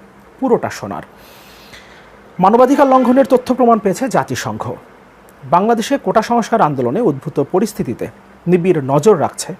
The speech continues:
জাতিসংঘ। মহাসচিব অ্যান্তনিও গুতেরেস আন্দোলনরত শিক্ষার্থীদের বিরুদ্ধে নিরাপত্তা রক্ষাকারীদের অতিরিক্ত শক্তি প্রয়োগ এবং মানবাধিকার লঙ্ঘনের বিশ্বাসযোগ্য তথ্য প্রমাণ পেয়েছেন। এর প্রেক্ষিতে তিনি গভীর উদ্বেগ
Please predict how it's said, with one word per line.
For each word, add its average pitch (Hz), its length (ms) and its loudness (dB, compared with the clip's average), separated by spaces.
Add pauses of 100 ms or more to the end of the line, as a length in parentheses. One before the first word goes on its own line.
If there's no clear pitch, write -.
জাতিসংঘ। - 480 -8 (520)
মহাসচিব 208 460 2
অ্যান্তনিও 165 460 -2
গুতেরেস 160 560 0 (380)
আন্দোলনরত 214 600 4
শিক্ষার্থীদের 202 640 0
বিরুদ্ধে 165 380 0
নিরাপত্তা 143 520 -2
রক্ষাকারীদের 127 560 -2 (160)
অতিরিক্ত 170 400 -4
শক্তি 240 400 -2
প্রয়োগ 110 320 -6 (180)
এবং 160 280 0
মানবাধিকার 143 720 0
লঙ্ঘনের 117 420 -6 (100)
বিশ্বাসযোগ্য 175 680 -2 (380)
তথ্য - 320 -2
প্রমাণ 120 380 -4
পেয়েছেন। - 360 -4 (580)
এর 233 160 6
প্রেক্ষিতে 160 420 -2
তিনি 135 240 -6
গভীর 139 360 0
উদ্বেগ 139 280 0